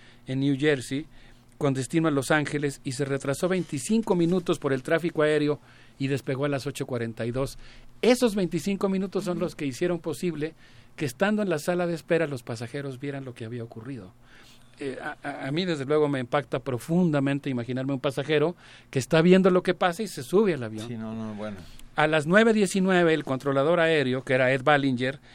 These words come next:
Speaker 1: informó a sus aviones en vuelo que tomaran medidas de seguridad extraordinarias para proteger la cabina.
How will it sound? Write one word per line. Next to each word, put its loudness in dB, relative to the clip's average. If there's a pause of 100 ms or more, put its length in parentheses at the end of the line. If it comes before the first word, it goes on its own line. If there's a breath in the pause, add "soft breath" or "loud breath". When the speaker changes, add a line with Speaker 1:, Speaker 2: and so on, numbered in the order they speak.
(260 loud breath)
Speaker 1:
informó 2
a 0
sus -4
aviones 2
en -2
vuelo 2
que -4
tomaran 0
medidas 0
de -4
seguridad -2
extraordinarias -2 (340 soft breath)
para -4
proteger -6
la -4
cabina. -8